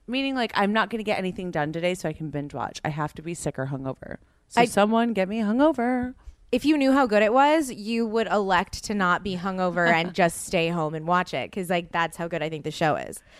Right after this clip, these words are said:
Speaker 1: Okay,
Speaker 2: But
Speaker 1: fair.
Speaker 2: but I just, what I'm trying to explain is that I don't associate Charleston with their show now. I associate it with the people that I know
Speaker 1: Okay.
Speaker 2: because we hang out with people, like, some of the people that we became good friends with aren't even on it. They're
Speaker 1: Okay.
Speaker 2: just friends
Speaker 1: You're
Speaker 2: with some
Speaker 1: just,
Speaker 2: of
Speaker 1: you
Speaker 2: them.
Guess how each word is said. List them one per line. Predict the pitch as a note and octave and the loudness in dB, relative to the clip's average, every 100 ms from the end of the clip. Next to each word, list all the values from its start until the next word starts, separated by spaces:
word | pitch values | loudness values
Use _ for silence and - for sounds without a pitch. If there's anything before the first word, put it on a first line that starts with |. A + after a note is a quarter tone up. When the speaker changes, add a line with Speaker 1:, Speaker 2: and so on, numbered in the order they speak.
| - - - | -18 -16 0
Speaker 1:
Okay, | C#4+ C4+ | 2 2
Speaker 2:
But | C#3 | 0
Speaker 1:
fair. | - - - - - | -8 -8 -18 -20 0
Speaker 2:
but | D#4+ E4 | 2 6
I | D#4+ | 4
just, | F#4 A4 - B3+ - | 6 2 0 -14 -14
what | B3 E4 | 2 6
I'm | D#4+ D4+ | 6 4
trying | - E4 F4+ | 0 0 2
to | |
explain | F#4 - F#4+ F#4+ | -2 -2 0 0
is | D#4 | 2
that | B3+ - | 4 6
I | A#3 | 6
don't | C4 D4+ B3 | 6 6 4
associate | B3 A#3 G#3+ - B3 - | 2 2 0 0 -4 0
Charleston | A3+ G#3 - A3 F#3+ | 2 2 2 0 2
with | F#3 G#3+ - | 0 0 2
their | G3+ | 0
show | - - F3+ E3 - - - - | 0 0 4 4 2 -4 -12 -14
now. | - C#3 - - G#3 _ - | -8 -6 -6 -10 -14 _ 4
I | A3+ | 4
associate | A#3 C4+ C#4 C#4+ | 6 4 4 6
it | C4 | 6
with | A3 B3 | 6 2
the | A3+ | 0
people | - B3+ A#3 G#3+ | -2 -4 0 2
that | F#3 | 4
I | F3 G3 | 4 4
know | F#3+ E3 | 4 2
Speaker 1:
Okay. | D#3+ | 0
Speaker 2:
because | A#3 D4 | 0 0
we | A#3+ D4 | 2 0
hang | D#4+ E4 | 2 2
out | |
with | C4+ A3 | 0 -2
people, | C#4+ B3 B3 A3 - - - - | -6 0 0 0 -4 -20 -4 -2
like, | C4 | 2
some | - C#4 | 4 4
of | D4 B3+ | 4 0
the | |
people | A#3+ B3+ A3+ | -2 0 4
that | A3+ G#3 | 4 4
we | A3 | 2
became | G#3 A3 G#3 G3+ - | 0 0 0 -2 -4
good | A3 G3 | -4 0
friends | G#3+ G#3+ | 0 2
with | F#3+ F#3+ - - | 2 2 0 2
aren't | G#3 G#3+ | 4 4
even | F3+ | 2
on | F3 G#3+ D#3 | 2 2 0
it. | C#3+ - - _ - | -6 -10 -20 _ 2
They're | B3 B3 | 6 6
Speaker 1:
Okay. | |
Speaker 2:
just | B3+ B3 - | 4 0 4
friends | A#3 A3 | 4 6
Speaker 1:
You're | G#3+ | 6
Speaker 2:
with | G#3 | 6
some | B3 | 6
Speaker 1:
just, | B3 | 6
Speaker 2:
of | G#3+ | 4
Speaker 1:
you | |
Speaker 2:
them. | G3 | 4